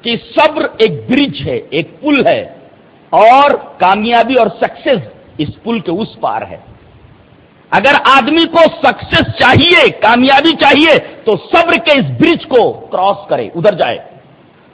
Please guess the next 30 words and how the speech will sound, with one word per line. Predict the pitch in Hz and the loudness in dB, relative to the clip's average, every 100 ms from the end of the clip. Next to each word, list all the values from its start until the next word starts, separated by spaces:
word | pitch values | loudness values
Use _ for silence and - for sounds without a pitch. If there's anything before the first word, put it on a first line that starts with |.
| _ - | _ 0
اور | 185 214 | 4 4
ناکامی | 156 170 175 196 233 277 277 | 2 2 2 2 2 2 2
اگر | 247 | 2
دیکھنا | 220 254 - 262 254 | 2 2 4 4 4
ہے | 262 262 - - - _ - | 4 2 -4 -18 -20 _ 0
تو | 247 208 | 2 2
پل | - 269 247 | 0 0 2
کے | 202 220 220 247 - - - - _ _ _ _ - | 2 2 2 2 -4 -20 -20 -20 _ _ _ _ -4
اسی | 180 226 | -2 0
طرف | - 143 - | 2 0 0
رہے۔ | 110 82 - - _ _ _ _ _ | -4 -4 -12 -20 _ _ _ _ _
تو | 214 214 - | -4 -4 -2
صبر | 339 339 | -2 2
ایک | 330 330 - | 0 -2 -2
پل | 370 381 - | 0 0 2
ہے | 294 160 107 - - - _ _ | 0 0 -6 -12 -20 -20 _ _
اور | 190 233 | 2 2
کامیابی | - 240 254 285 311 311 330 359 320 - - - _ _ - | 0 0 2 2 2 2 2 2 0 -6 -20 -20 _ _ -4
اس | 311 - | -2 -4
پل | 294 349 330 | -4 -4 -2
کے | 320 | 0
اس | 330 415 - - | 2 0 -2 0
پار | 330 302 277 | 2 4 2
ہے۔ | 220 214 587 - - - - - _ - | 2 4 2 0 -10 -20 -20 -20 _ -10
جس | 135 311 - | -4 -4 0
آدمی | 254 247 208 339 311 | 2 2 2 -2 0
کو | 311 | 0
کامیابی | 294 269 277 302 302 320 | 2 2 4 2 2 0
چاہیے، | - 277 240 240 311 | -2 2 2 2 2
وہ | 233 | 2